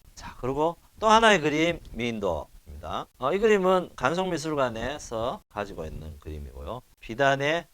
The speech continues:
채색으로 올린 그림이고, 신윤복이라는 화가의 그림입니다. 이 그림에서 동양의 회화가 선에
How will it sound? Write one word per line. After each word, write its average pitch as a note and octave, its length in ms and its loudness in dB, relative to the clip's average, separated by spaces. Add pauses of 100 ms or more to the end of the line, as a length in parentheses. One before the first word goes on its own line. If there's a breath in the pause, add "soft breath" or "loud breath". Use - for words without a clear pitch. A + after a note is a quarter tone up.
채색으로 A#2+ 720 -4 (240)
올린 G2+ 480 -6
그림이고, E2+ 520 -12 (220 loud breath)
신윤복이라는 D3 1000 -8
화가의 G2+ 480 -10 (240)
그림입니다. C2+ 460 -18 (280)
이 G3 80 -10
그림에서 D#3+ 720 -4 (200)
동양의 A3+ 500 4
회화가 F#3 540 6 (200)
선에 - 320 -8